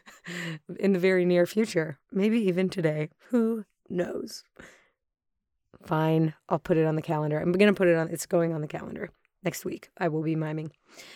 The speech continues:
Next question. Ooh, what job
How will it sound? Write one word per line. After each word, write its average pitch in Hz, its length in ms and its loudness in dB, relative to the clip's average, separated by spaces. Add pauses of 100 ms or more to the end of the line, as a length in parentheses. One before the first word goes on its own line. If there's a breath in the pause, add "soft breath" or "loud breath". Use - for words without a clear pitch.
(500 loud breath)
Next 226 220 0
question. 160 680 0 (160)
Ooh, 180 520 4 (300)
what 208 240 0
job 180 440 2